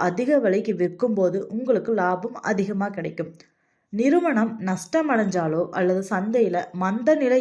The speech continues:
ஏற்பட்டாலோ பங்கினோட விலை குறையலாம். ஏன் வந்து பங்கு சந்தையில முதலீடு செய்யறோம் சொல்றோம்னா, வங்கியில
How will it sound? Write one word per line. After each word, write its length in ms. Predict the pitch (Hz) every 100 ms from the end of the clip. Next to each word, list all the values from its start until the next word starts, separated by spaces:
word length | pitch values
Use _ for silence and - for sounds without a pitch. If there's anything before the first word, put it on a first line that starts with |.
| 214
ஏற்பட்டாலோ 580 | 185 202 185 180 165 185 - _ -
பங்கினோட 520 | 247 294 285 240 185
விலை 220 | 165 151 214 190
குறையலாம். 440 | 170 170 165 160 - - - 240 277
ஏன் 220 | 339 370
வந்து 340 | 254 220 214 254 -
பங்கு 220 | 202 240
சந்தையில 320 | 262 226 226
முதலீடு 360 | 196 190 202 214
செய்யறோம் 340 | 214 180 185 185 -
சொல்றோம்னா, 540 | 196 180 185 165 160 214 170
வங்கியில 440 | 185 208 269 311